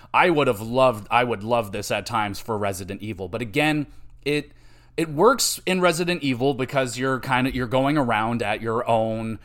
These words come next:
peril. You're going around corners. You don't really know where to go. Now, you do have maps and stuff like that.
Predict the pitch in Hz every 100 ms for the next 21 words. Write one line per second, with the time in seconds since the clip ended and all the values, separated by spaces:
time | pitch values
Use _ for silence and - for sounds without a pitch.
0 | - - - 151 170 117 101 113 107 127
1 | 127 123 123 113 127 127 127 - 135 135
2 | 131 120 143 135 135 131 127 127 123 123
3 | 120 117 104 120 104 104 104 104 123 120
4 | 202 156 117 123 120 - 131 - 123 -
5 | 123 120 117 117 117 -